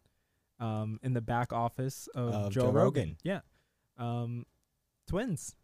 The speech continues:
Speaker 1: We twinned right there.
Speaker 2: We did.
Speaker 1: <laughs>
Speaker 2: That was
Speaker 1: Great job.
Speaker 2: beautiful.
Speaker 1: Good job.
Speaker 2: <laughs> That was beautiful.
Speaker 1: Um, but yeah, so, uh, Joe didn't like that. Uh,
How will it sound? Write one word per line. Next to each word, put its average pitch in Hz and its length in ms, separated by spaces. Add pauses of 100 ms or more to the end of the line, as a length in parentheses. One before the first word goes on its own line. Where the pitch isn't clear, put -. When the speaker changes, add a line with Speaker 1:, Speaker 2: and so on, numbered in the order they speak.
Speaker 1:
We 156 100
twinned 254 300
right 160 180
there. 104 220
Speaker 2:
We 139 80
did. 160 480
Speaker 1:
<laughs> - 120
Speaker 2:
That - 140
was 151 140
Speaker 1:
Great 135 180
job. - 200
Speaker 2:
beautiful. 151 300
Speaker 1:
Good - 260
job. 254 220
Speaker 2:
<laughs> - 0
That 262 180
was 269 220
beautiful. 196 800 (200)
Speaker 1:
Um, 185 400
but 202 140
yeah, 226 180
so, 165 280 (200)
uh, 147 160
Joe 139 340
didn't 214 260
like 139 280
that. 127 400
Uh, 113 480